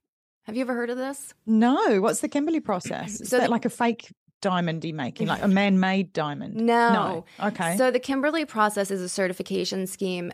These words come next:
Speaker 1: that you can track the origin. It provides a certificate of origin from the diamond itself to guarantee, uh, fair working conditions and conflict-free. It makes sure it comes from a conflict-free zone.
Speaker 2: Okay.
Speaker 1: Um,
Speaker 2: And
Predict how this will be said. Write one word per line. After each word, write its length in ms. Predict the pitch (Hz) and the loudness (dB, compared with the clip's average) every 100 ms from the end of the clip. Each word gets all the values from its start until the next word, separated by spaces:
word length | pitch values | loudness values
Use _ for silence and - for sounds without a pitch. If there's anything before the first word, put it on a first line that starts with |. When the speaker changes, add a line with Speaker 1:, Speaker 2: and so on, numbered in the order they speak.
| - | -10
Speaker 1:
that 400 | 185 202 202 - | -2 2 2 0
you 180 | 202 214 | -2 -4
can 320 | - 220 196 | -2 0 0
track 760 | 190 - 208 190 165 - - - - | -2 -2 2 4 2 -4 -14 -18 -8
the 220 | 196 190 | -4 -2
origin. 460 | - 190 185 190 185 | 0 2 2 -2 -2
It 120 | 165 | -4
provides 320 | 196 185 180 | -2 -2 -2
a 60 | 175 | -4
certificate 680 | - 196 - 196 202 196 165 | -8 -8 -8 -8 -4 -4 -2
of 180 | 185 180 | -4 -2
origin 560 | 190 190 175 185 92 - | -2 -2 -2 -4 -4 -6
from 640 | - - 196 196 196 196 - - | -8 2 4 4 2 -4 -6 -10
the 440 | 190 185 180 180 - | -2 0 0 0 0
diamond 340 | 190 185 185 | 2 2 0
itself 440 | - - 196 190 - | -4 2 2 2 -4
to 120 | 190 | -6
guarantee, 840 | 175 185 185 180 180 - 180 175 | 0 0 0 -2 -4 -4 -2 -2
uh, 180 | - 185 | 0 0
fair 260 | 185 185 180 | 0 0 0
working 300 | 175 185 185 | 0 -4 -6
conditions 840 | 185 185 175 180 - 185 185 180 - | -6 -6 -6 -6 -4 -4 -4 -4 -4
and 300 | 175 170 170 | -4 -4 -4
conflict-free. 800 | 180 180 - - - 185 180 - - | -4 -4 -6 -12 -6 -2 -2 -4 -4
It 260 | 202 190 | -4 0
makes 260 | 208 208 208 | 2 2 2
sure 160 | - 196 | 2 2
it 60 | - | 2
comes 240 | 190 180 | -4 -4
from 120 | 170 | -8
a 40 | 160 | -8
conflict-free 720 | 175 160 - - - 131 - | -8 -8 -8 -14 -12 -10 -8
zone. 260 | - - - - | -10 -10 -8 -2
Speaker 2:
Okay. 140 | 202 | -2
Speaker 1:
Um, 240 | 190 185 170 | 0 -4 2
Speaker 2:
And 260 | 233 214 | 4 2